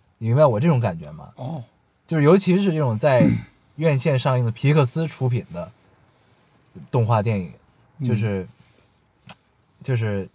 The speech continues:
Speaker 1: 我觉得理应大家应该抱着是一个就是看正常成人电影的心态去看这么一个动画电影。
Speaker 2: 嗯。
Speaker 1: 你明白我这种感觉吗？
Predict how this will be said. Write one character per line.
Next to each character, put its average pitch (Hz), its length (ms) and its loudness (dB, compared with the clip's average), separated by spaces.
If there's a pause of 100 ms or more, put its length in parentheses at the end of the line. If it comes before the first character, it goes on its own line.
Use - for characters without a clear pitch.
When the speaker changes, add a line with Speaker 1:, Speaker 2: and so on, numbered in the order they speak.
Speaker 1:
我 123 140 -2
觉 147 120 2
得 196 160 2
理 127 220 -2
应 170 200 2
大 156 140 2
家 123 100 4
应 135 100 -2
该 135 120 0
抱 139 240 0
着 110 100 -4
是 117 120 -8
一 120 60 -4
个 127 60 -4
就 123 100 -6
是 117 60 -4
看 127 180 -8
正 127 160 -4
常 104 180 -6
成 107 180 -8
人 120 100 -4
电 123 160 -2
影 87 140 -10
的 92 60 -20
心 107 160 -8
态 107 120 -6
去 - 100 -12
看 104 240 -8
这 98 80 -6
么 92 80 -6
一 90 60 -10
个 92 80 -10
动 98 140 -8
画 95 140 -8
电 90 120 -8
影。 80 60 -16 (460)
Speaker 2:
嗯。 113 280 -4 (300)
Speaker 1:
你 113 80 -8
明 113 100 -2
白 127 60 4
我 113 100 2
这 120 80 0
种 113 120 2
感 85 180 -8
觉 76 120 -18
吗？ - 80 -20